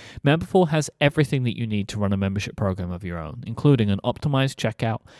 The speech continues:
Apple Pay, easy member management, dashboard analytics, which are awesome, free trials, gift subscriptions,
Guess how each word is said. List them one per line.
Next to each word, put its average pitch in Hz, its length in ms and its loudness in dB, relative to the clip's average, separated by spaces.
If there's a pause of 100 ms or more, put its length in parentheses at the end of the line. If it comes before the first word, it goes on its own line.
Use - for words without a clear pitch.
(120)
Apple - 260 0
Pay, 117 460 2
easy 143 240 4
member 135 260 4
management, 113 560 -2
dashboard 110 500 0
analytics, 104 540 -4
which - 140 -14
are - 100 -16
awesome, 101 380 -4 (260)
free 147 240 2
trials, 123 400 4
gift - 220 0
subscriptions, 117 580 -4